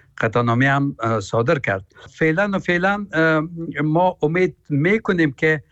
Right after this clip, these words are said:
این نماینده بتونه یک کانال جدید را برای، اه، روابط، برای آغاز مذاکرات و تفاهمات پیدا بکنه، اما امید بسیار قوی وجود نداره، به خاطر که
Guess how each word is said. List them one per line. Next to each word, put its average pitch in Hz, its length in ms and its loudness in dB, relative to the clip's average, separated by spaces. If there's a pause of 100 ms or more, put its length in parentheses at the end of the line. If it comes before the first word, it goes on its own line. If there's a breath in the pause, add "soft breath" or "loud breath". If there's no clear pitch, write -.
(220 soft breath)
این 156 240 0
نماینده 147 420 2
بتونه 156 540 0
یک 143 160 2 (240)
کانال 156 460 2
جدید 143 460 -2
را 160 160 2
برای، 143 420 0 (120)
اه، 123 480 0 (100)
روابط، 123 640 2
برای 123 320 0 (120)
آغاز 135 460 0
مذاکرات 131 760 -2
و 139 80 0 (100)
تفاهمات 123 640 0 (600 soft breath)
پیدا 123 340 2
بکنه، 165 440 -2 (120)
اما 165 280 -2
امید 175 320 2
بسیار 165 360 0
قوی 165 200 0
وجود 165 400 -2
نداره، 120 340 2
به 117 100 -2
خاطر 139 360 -4
که 147 160 -2